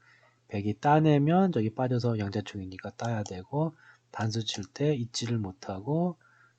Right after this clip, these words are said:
이쪽이든 이쪽인데 당연히 이쪽을 넣어야겠죠. 어차피 한 집을 어디도 봐야 되니까. 이렇게 하면서 패가 되는 것이 정답이었습니다. 자, 이번에 마지막 영상입니다. 마지막 문제입니다. 영상이 마지막이 아니죠.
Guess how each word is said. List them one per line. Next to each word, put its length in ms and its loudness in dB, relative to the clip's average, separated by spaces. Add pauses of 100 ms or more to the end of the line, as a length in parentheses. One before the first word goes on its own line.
(120)
이쪽이든 520 2
이쪽인데 380 2 (140)
당연히 280 2
이쪽을 260 2
넣어야겠죠. 560 -4 (160)
어차피 320 -6
한 100 -2
집을 140 8
어디도 200 -2
봐야 160 -10
되니까. 400 -12 (560)
이렇게 300 0
하면서 500 -2 (400)
패가 280 2
되는 180 0
것이 420 -8 (100)
정답이었습니다. 960 -10 (2000)
자, 280 -4
이번에 340 0
마지막 420 4
영상입니다. 600 -4 (640)
마지막 280 6
문제입니다. 440 -2
영상이 260 0
마지막이 380 -4
아니죠. 300 -10